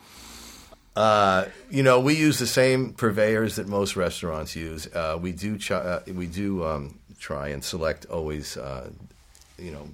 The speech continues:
the finest ingredients that might come from the Hudson Valley, certainly when the season is appropriate. Um, but not unlike all good fine dining restaurants, uh, you know,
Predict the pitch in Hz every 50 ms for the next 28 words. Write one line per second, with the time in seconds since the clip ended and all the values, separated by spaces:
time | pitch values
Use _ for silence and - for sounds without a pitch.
0 | - - - 82 80 - 95 85 87 90 85 - - 90 80 85 85 82 80 80
1 | - - 71 80 78 78 76 - 87 73 - 85 78 73 82 82 - - 80 69
2 | 76 76 71 71 78 - - 92 85 - 82 78 78 78 78 78 76 - - 87
3 | 80 71 82 78 76 76 - - - - - - - - 82 80 78 - - 87
4 | 78 76 - 78 71 76 - _ - - - - - - - - 85 87 85 82
5 | 82 85 85 78 - 131 135 135 - - - - 151 156 180 214 240 208 151 131
6 | 120 110 107 98 - - - - - - 104 101 107 104 - 104 95 85 90 -
7 | - - 95 85 87 78 76 73 73 73 71 71 71 69 - - 85 82 76 76
8 | 76 - - - 87 - - - - 180 131 113 117 110 113 117